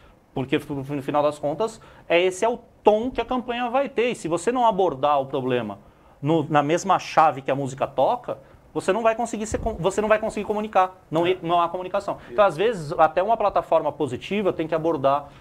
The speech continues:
Speaker 1: é, aspectos, talvez aspectos não tão, é, éticos ao, ao olhar de alguns, é, como, por exemplo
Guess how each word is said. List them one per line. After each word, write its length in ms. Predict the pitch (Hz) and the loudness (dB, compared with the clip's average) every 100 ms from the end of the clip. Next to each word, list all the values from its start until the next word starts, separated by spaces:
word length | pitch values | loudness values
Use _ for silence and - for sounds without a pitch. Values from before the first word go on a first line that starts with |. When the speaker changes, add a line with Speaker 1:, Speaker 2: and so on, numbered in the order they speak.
| - | -8
Speaker 1:
é, 720 | 143 143 139 139 135 131 131 123 | 0 2 2 2 0 0 0 -2
aspectos, 680 | 151 - 143 135 147 135 - - - - 127 - | -6 -6 -6 -4 -8 -10 -16 -20 -20 -20 -20 -2
talvez 480 | 135 135 110 156 170 | 0 2 0 -2 -2
aspectos 540 | 165 156 147 - 131 | -2 -2 -2 -6 -8
não 240 | 143 151 156 | -6 -6 -4
tão, 260 | 156 160 160 - - - | -6 -6 -10 -20 -20 -4
é, 320 | 139 131 127 143 | 0 2 0 2
éticos 480 | 175 190 - 135 | 0 0 -8 -6
ao, 280 | 123 131 135 | -4 -4 -2
ao 140 | 131 123 117 127 | -2 0 -2 -4
olhar 380 | 123 127 139 151 | -2 0 2 2
de 60 | 135 | 0
alguns, 580 | 123 120 160 185 - - - - - | -4 -4 -4 -6 -8 -16 -20 -20 -8
é, 440 | 135 120 113 110 110 | 0 2 2 0 0
como, 180 | 156 175 | -2 0
por 120 | - | 0
exemplo 360 | 226 156 147 | -2 -4 -6